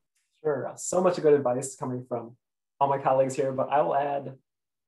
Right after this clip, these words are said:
I always recommend not making the college decision based on a single factor. So,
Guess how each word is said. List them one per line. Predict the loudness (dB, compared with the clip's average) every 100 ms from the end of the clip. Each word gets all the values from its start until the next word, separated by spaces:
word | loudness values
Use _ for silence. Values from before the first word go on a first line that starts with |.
| -20 _ 4
I | 6
always | 6 4
recommend | 2 2 0 0 -2
not | -2 -2 -4
making | -4 -2 -4
the | -4
college | -4 -4 -4 -6
decision | -8 -6 -6
based | -4 -4 -6
on | -10 -12 -16 _ _ -14
a |
single | -4 2 2 2
factor. | 0 -2 -8 -14 -14
So, | -12 -10 -10